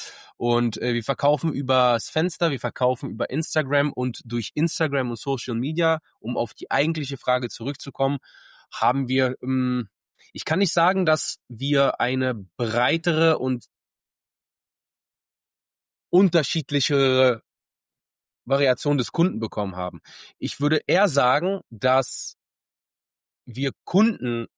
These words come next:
gewonnen haben, wo ich nicht denken würde, dass sie uns auf Instagram folgen und nicht unsere Videos bei I-, YouTube gucken. Beziehungsweise als wir angefangen haben, YouTube und Instagram zu machen, haben wir gesagt,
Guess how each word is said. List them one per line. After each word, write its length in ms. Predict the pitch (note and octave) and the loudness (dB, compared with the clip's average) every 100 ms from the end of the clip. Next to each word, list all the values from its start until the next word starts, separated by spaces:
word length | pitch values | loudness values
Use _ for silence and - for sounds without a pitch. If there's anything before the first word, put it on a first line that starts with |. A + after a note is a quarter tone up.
| _ _ _ _ _ _ _ | _ _ _ _ _ _ _
gewonnen 560 | A#2 A#2 C3+ B2+ B2+ A2+ | -2 2 2 2 0 2
haben, 420 | A#2+ A#2+ D#3 - | 2 2 -2 -6
wo 600 | - B2+ C#3+ C#3+ C#3 C#3 | -8 -2 0 2 0 -2
ich 220 | D3 C3 | -4 -4
nicht 360 | C3 G3 G#3 - | 2 2 2 0
denken 340 | C#3 A#2+ G#2+ | 0 0 -4
würde, 220 | G2 G2+ G2 | -6 -4 -2
dass 180 | G2+ | -4
sie 100 | - | -4
uns 220 | G2 G2 - | -8 -8 -10
auf 180 | F#2+ | -10
Instagram 460 | G2+ G2 F#2+ F#2 F#2 | -10 -10 -10 -10 -12
folgen 300 | - F2 E2 _ _ _ | -12 -14 -14 _ _ _
und 280 | A#2+ A#2+ - | -2 -2 0
nicht 460 | C3 E3+ F#3+ - C#3 | 2 4 2 0 0
unsere 360 | B2 G#2+ G#2+ | 0 0 -2
Videos 340 | G2+ G2 F#2 - | -2 -4 -8 -4
bei 160 | G2 | -4
I-, 400 | F#2 F#2+ F2 G2 F#2+ | -2 -8 -10 -10 -10
YouTube 300 | G2+ G2 - | -12 -14 -14
gucken. 280 | G2+ - - - - - | -18 -18 -20 -20 -20 -12
Beziehungsweise 500 | G#2+ C3+ B2+ C3+ B2 | -2 -2 0 0 0
als 160 | C3+ | -2
wir 140 | - - | -2 -2
angefangen 420 | C#3+ C#3 C#3+ C3+ | -2 0 0 0
haben, 180 | B2+ B2+ | 0 0
YouTube 380 | B2+ D#3 C#3 B2 | -2 -4 -4 -4
und 100 | A2+ | -4
Instagram 380 | - C3 B2+ | -4 -2 -4
zu 100 | A#2 | -4
machen, 320 | B2+ D3+ E3+ C#3 | -2 -2 -2 -4
haben 120 | B2+ | -4
wir 80 | B2+ | -4
gesagt, 420 | A2+ B2+ C#3 | -2 0 -2